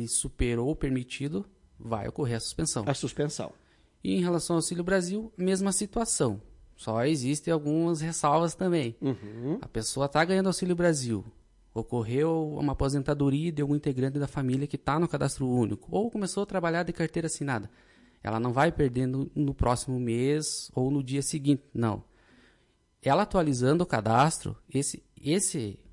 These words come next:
Speaker 1: Auxílio Brasil, ele vai poder perdurar por até dois anos. É uma
Speaker 2: Uhum.
Speaker 1: regra, uma exceção que existe em relação ao pagamento de benefícios,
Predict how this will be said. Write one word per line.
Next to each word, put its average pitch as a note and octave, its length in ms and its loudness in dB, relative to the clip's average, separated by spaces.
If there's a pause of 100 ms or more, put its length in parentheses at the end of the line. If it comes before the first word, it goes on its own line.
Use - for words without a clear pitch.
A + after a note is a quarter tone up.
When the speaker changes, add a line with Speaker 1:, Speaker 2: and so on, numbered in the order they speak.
(340)
Speaker 1:
Auxílio A#2 420 -4
Brasil, A2 540 -2
ele B2 100 0
vai B2 160 -2
poder C#3+ 440 -2 (160)
perdurar C#3+ 460 2
por D3+ 140 -2
até C#3+ 240 0
dois D#3 360 2
anos. A#2 360 2
É D3 100 4
uma G3 120 2
Speaker 2:
Uhum. F3+ 60 4
Speaker 1:
regra, G#3 420 4
uma G#3 120 2
exceção G#3 460 2
que G3+ 100 -4
existe F3+ 320 -4
em F3 80 2
relação E3+ 520 0 (400)
ao D#3 100 2
pagamento D#3+ 340 6
de D#3+ 60 -4
benefícios, E3+ 600 2